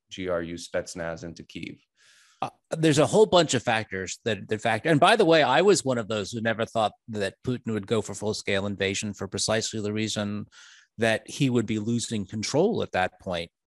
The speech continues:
Speaker 2: and, you know, the war could spin out of control. And I, I always thought he was so set on self-preservation amongst everything else that he
Speaker 1: Yeah.
Speaker 2: wouldn't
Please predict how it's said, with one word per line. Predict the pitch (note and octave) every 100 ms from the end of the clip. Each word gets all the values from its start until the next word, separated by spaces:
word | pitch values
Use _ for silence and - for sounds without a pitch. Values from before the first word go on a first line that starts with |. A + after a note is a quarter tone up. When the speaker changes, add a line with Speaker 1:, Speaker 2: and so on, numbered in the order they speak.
| -
Speaker 2:
and, | G2+ G2+ G#2 A2
you | B2 G2
know, |
the | G2
war | F#2+ G#2+ G2+
could | - F#2
spin | - A2+ G#2
out | G2+ F2+
of | -
control. | G#2 - D#3
And | A2 A2
I, | B2
I | - B2
always | B2+ A2+ G#2+
thought | B2 G#2+
he | A#2
was | G#2 G#2
so | - A#2 A2+ A#2 G2+ - - - -
set | - C3+ A#2 -
on | G#2+
self-preservation | F#2+ - A#2 - A2+ F#2 F2+ G#2+ A2+ A2 G#2+
amongst | G2 G2 G2 F#2 -
everything | G2 G2 G2
else | G#2 G#2 G2 -
that | -
he | -
Speaker 1:
Yeah. | G2+
Speaker 2:
wouldn't | G2+ E2+